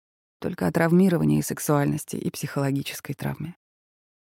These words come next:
Исполнительный директор Центра "Сёстры" Надежда Заматаева напоминает, что в ситуации, когда насилие происходит дома и организовано членами семьи,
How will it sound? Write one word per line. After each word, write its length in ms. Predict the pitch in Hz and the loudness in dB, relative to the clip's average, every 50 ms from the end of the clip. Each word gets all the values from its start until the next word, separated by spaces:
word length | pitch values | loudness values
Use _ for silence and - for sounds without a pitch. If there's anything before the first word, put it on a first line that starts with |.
| _ _ _ _ _ _ _ _ _ _ - | _ _ _ _ _ _ _ _ _ _ -2
Исполнительный 640 | 190 - 202 208 214 220 196 - 196 190 190 180 | 0 4 4 6 6 6 6 6 6 6 6 6
директор 460 | 175 185 196 208 202 - - 180 - | 6 6 6 6 6 4 0 -4 -4
Центра 420 | - - - 196 190 180 - 175 170 | -4 0 2 2 2 2 2 0 -2
"Сёстры" 520 | - - - 196 185 - - 175 170 165 | -2 0 0 0 0 -2 -2 0 4 4
Надежда 420 | 165 170 165 175 180 170 160 165 | 6 4 4 4 2 2 2 2
Заматаева 600 | 160 165 175 175 180 - - 247 247 226 196 165 | 2 4 4 4 4 4 2 2 4 4 4 4
напоминает, 600 | 160 160 156 - 170 175 180 180 185 180 175 175 | 4 4 4 4 4 6 6 6 6 4 2 0
что 180 | - - - 170 | -2 -2 -4 -4
в 80 | - - | -4 -4
ситуации, 640 | - 180 - - 196 196 190 - - - 170 160 | -4 -4 0 2 4 4 4 2 2 0 -2 0
когда 260 | 151 - 165 160 156 165 | 0 0 0 2 4 6
насилие 540 | 165 165 160 - - 196 185 170 165 160 | 6 6 6 4 2 2 4 4 4 2
происходит 680 | 147 - 156 160 160 - - 170 165 156 165 151 151 151 | 2 0 0 0 -2 0 0 0 2 2 2 0 0 4
дома 360 | 160 190 185 165 147 139 151 - | 4 6 6 6 4 2 2 0
и 100 | - 165 | 0 2
организовано 640 | 156 151 143 160 160 170 165 170 175 160 156 147 143 | 2 2 4 6 6 6 6 4 4 4 4 4 4
членами 360 | - - 175 165 151 143 139 | 2 2 2 2 2 2 0
семьи, 480 | 135 - - 160 170 180 233 254 269 | -2 0 2 2 4 4 4 2 2